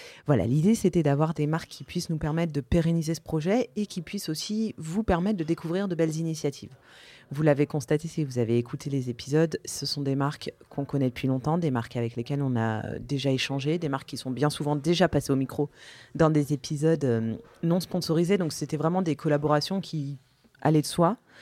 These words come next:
Et ça a pas du tout été, euh, compliqué de trouver ces collaborations. On a vraiment proposé à des marques, euh,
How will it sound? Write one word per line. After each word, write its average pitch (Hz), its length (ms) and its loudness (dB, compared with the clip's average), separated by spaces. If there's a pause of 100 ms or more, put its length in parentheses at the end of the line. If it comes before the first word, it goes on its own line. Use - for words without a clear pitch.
(340)
Et 151 80 0
ça 151 200 4
a 139 40 4
pas 185 160 4
du 170 140 2
tout 185 200 0
été, 165 400 2
euh, 139 180 0 (120)
compliqué 160 520 0
de 156 160 2
trouver 151 320 -2
ces 151 160 -4
collaborations. 151 640 2
On 165 160 2
a 143 80 4
vraiment 151 260 0
proposé 160 380 -2
à 151 80 4
des 147 100 0
marques, 156 320 -2
euh, 143 140 0